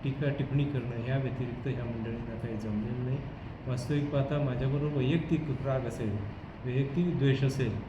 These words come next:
तर तो माझ्याबरोबर तुम्ही करा, संस्थाला त्रास देऊ नका. तरी परंतु देवस्थानचं काम करत असताना, सिद्धेश्वर साखर कारखान्याचं काम करत असताना,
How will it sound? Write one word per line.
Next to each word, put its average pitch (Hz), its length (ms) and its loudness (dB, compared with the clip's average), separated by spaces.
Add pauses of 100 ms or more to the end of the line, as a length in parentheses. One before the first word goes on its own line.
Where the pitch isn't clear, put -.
(260)
तर 165 40 2 (100)
तो 165 80 4
माझ्याबरोबर 151 680 2
तुम्ही 127 220 4
करा, 127 260 2
संस्थाला 139 540 0
त्रास 120 440 -4
देऊ 113 120 0
नका. 107 240 0 (500)
तरी 135 140 4
परंतु 139 440 2
देवस्थानचं 127 680 -2
काम 135 280 0
करत 127 320 -2
असताना, 135 480 -2
सिद्धेश्वर 117 460 -6
साखर 139 160 -6
कारखान्याचं 135 540 -2
काम 131 220 -2
करत 135 180 -4
असताना, 135 440 -6